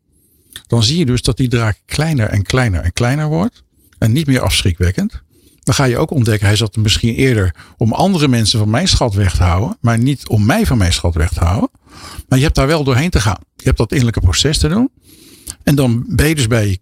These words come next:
je schatkist. En de draak is zo, zo groot als een hondje. Die kun je aaien, bij wijze van spreken. Maar ja, wie heeft dan nog de sleutel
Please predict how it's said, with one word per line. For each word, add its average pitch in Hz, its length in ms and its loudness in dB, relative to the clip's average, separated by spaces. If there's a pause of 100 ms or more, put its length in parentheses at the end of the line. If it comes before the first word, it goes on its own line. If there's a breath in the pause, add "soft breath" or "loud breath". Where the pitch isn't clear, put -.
je 110 240 -2
schatkist. 117 540 -2
En 160 60 0
de 170 60 0
draak 151 400 0
is - 140 -2
zo, 76 180 0 (280)
zo - 160 -2
groot 113 240 -2
als 95 80 0
een 95 80 2
hondje. 120 360 2
Die 87 100 0
kun 92 120 -2
je 85 80 -2
aaien, 156 320 0
bij 113 100 0
wijze 92 160 0
van 92 80 -2
spreken. 95 420 -2 (840 loud breath)
Maar - 160 2
ja, 104 200 0
wie 110 160 2
heeft 117 160 0
dan 110 100 2
nog 95 140 -2
de 120 80 -4
sleutel 180 500 -2